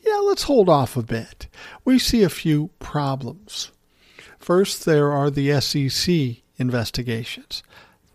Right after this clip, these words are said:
That's a huge problem. Then you throw in Donald Trump. That's an even bigger problem. Donald Trump's popularity is dropping like a fucking rock.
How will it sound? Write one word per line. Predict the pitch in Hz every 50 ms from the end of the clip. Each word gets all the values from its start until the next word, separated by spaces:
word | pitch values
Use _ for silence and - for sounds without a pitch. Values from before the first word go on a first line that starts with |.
| _ -
That's | 147 139 156 170 165 - -
a | 143
huge | 123 - - 135 127 120 117 - - -
problem. | 160 151 147 143 143 139 123 - - _ - - - - - - _ -
Then | 170 190 226 233
you | 240 226 185
throw | - 208 196 180 170 170
in | 165 160 156
Donald | 160 165 165 160 165 156 143
Trump. | - - 190 196 170 135 131 -
That's | 165 180 202 - - -
an | 427 247 180
even | 170 170 165 165 170 165 151
bigger | 156 185 190 190 190 175
problem. | 165 - - 151 135 123 120 127 120 139 143 175 -
Donald | 156 165 175 175 180 175 165 _
Trump's | - - - 196 190 185 180 - -
popularity | - - - - 170 165 - 170 165 160 165 175 175 170 160 147 135
is | 131 135 131 -
dropping | - - 165 170 175 165 - 165 143 143
like | 151 156 160 160 151 -
a | 139 127
fucking | - - - - 190 175 - - 165 147 139 131
rock. | 127 123 123 127 135 165 185 170 147 135 - _ - -